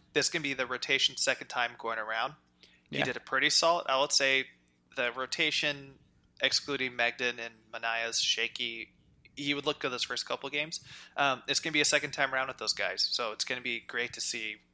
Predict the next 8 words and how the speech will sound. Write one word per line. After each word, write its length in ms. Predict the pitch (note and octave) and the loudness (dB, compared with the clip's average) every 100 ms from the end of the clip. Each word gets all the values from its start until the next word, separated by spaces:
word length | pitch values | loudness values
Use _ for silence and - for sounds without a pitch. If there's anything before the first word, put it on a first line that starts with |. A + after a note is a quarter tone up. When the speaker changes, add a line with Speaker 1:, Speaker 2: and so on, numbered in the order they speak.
| _ _ _ _ | _ _ _ _
Speaker 1:
if 200 | - - - _ _ _ _ _ - _ _ _ D3 | -12 -12 -14 _ _ _ _ _ -20 _ _ _ -6
the 120 | C#3 | -4
thing 280 | D#3 D3 C3+ | 0 -2 -2
we 100 | C3 | -4
kinda 260 | - C3+ | -2 -2
lose 220 | A#2+ A#2 | -2 -4
track 360 | - - A#2 - | -4 -2 -4 0
of 240 | A#2+ A#2+ | -2 -2